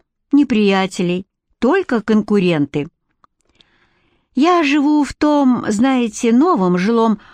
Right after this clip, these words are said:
комплексе на Старом Макотове», сообщала она соответствующим выражением лица каждому. «Кто готов был или не готов, какая разница, слушать».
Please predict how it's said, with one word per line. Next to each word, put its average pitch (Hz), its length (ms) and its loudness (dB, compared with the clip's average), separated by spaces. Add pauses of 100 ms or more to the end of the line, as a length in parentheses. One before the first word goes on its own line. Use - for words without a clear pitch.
(120)
комплексе 180 680 -2 (160)
на 254 240 2
Старом 247 580 -2
Макотове», 226 800 -2 (460)
сообщала 165 600 -4
она 156 180 0
соответствующим 185 960 -4
выражением 165 520 -2
лица 170 380 -4
каждому. - 540 -8 (400)
«Кто 190 220 -2
готов 180 420 0
был 285 340 0 (240)
или 269 200 2
не 165 120 0
готов, 165 460 -4
какая 415 320 -4
разница, 160 600 -4 (140)
слушать». - 680 -6